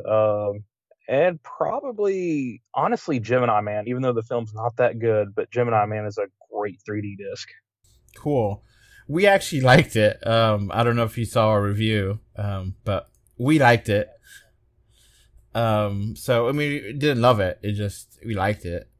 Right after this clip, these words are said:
Speaker 2: Um,
Speaker 1: Yeah, it was okay.
Speaker 2: so, what are some of your favorite three D movies? Recent ones, at
Speaker 1: Hmm.
Speaker 2: least.
Speaker 1: Recent ones?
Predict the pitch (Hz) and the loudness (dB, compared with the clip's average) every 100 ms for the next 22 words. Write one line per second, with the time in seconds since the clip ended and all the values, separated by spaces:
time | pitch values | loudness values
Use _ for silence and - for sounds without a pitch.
0 | - 110 104 95 92 247 208 135 104 101 | -10 -6 -2 -4 -2 2 2 2 -4 -6
1 | 113 _ _ - - - - 180 139 113 | -8 _ _ -20 -16 -12 -6 -2 0 0
2 | 110 127 - - - - - 127 147 160 | -2 -6 -12 -18 -20 -20 -14 -2 0 0
3 | 156 156 143 139 131 131 127 120 120 120 | -2 -2 -2 -2 -2 -2 -2 -6 -6 -4
4 | 120 131 90 - - _ _ 131 131 - | -4 -4 -6 -12 -18 _ _ -2 0 -2
5 | 98 95 95 120 110 98 - _ _ _ | -4 -6 -4 -6 -6 -8 -16 _ _ _
6 | _ - _ - - - 151 165 202 175 | _ -20 _ -20 -10 0 0 0 0 0
7 | 185 190 - | 0 -2 -8